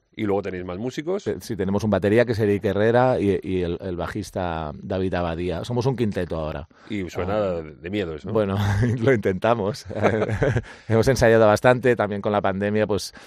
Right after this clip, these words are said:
Speaker 2: ah, tam-, tampoco podíamos quedar mucho, pero... Pero sí, he-, hemos ido quedando, o sea que el, que estamos preparados para, para
Speaker 1: Y ganas
Speaker 2: tocar.
Speaker 1: hay, claro, porque lleváis
Speaker 2: Sí.
Speaker 1: sin tocar en lo que es en un escenario en directo.
Speaker 2: Sí, mira, el año pasado hicimos dos conciertos
Speaker 1: Uf.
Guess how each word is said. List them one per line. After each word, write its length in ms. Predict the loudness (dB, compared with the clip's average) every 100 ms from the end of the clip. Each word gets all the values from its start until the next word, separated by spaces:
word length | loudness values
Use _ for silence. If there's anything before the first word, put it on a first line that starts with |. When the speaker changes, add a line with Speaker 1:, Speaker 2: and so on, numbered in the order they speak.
| -20 -10
Speaker 2:
ah, 480 | -6 -4 -4 -6 -8 -10 -12 -14 -18 -20 _ _
tam-, 180 | -8 -8 _ _
tampoco 380 | -4 -2 0 4
podíamos 400 | 4 4 0 0
quedar 280 | 0 0
mucho, 440 | 0 -2 -2 0 0
pero... 580 | 2 2 2 0 -2 -6 _
Pero 220 | -6 -4 -4
sí, 380 | -2 0 -2 -6 -8
he-, 100 | -8 -8 -10 -8
hemos 180 | -4 -2
ido 120 | 0 0
quedando, 340 | 0 0 0
o 40 |
sea 140 | -2 -2
que 80 | -2
el, 160 | -6 -8
que 540 | -6 -4 -4 -6 -10 -12
estamos 320 | -12 -8 -4
preparados 500 | -2 -2 -2 -2 -2
para, 300 | 0 -2 -2
para 160 | -4 0
Speaker 1:
Y 40 |
ganas 300 | 2 4 4
Speaker 2:
tocar. 100 | 4
Speaker 1:
hay, 60 | 2
claro, 180 | 2 -2
porque 200 | -4 -10
lleváis 340 | -6 -2 0
Speaker 2:
Sí. 60 | 0
Speaker 1:
sin 60 |
tocar 280 | 0 4 2
en 240 | 2 -4 -4
lo 80 |
que 80 | -4
es 60 | -6
en 80 | -8
un 100 | -8
escenario 320 | -4 -2 -2
en 60 |
directo. 680 | -2 -4 0 0 2 0 -2 _ _ -10
Speaker 2:
Sí, 220 | -4 -2
mira, 160 | 2 4
el 80 |
año 180 | 4 4
pasado 600 | 2 2 4 6 8 6
hicimos 380 | 4 2 2 2
dos 180 | 4 2
conciertos 760 | 2 0 2 2 2 -2 -4
Speaker 1:
Uf. 100 | -8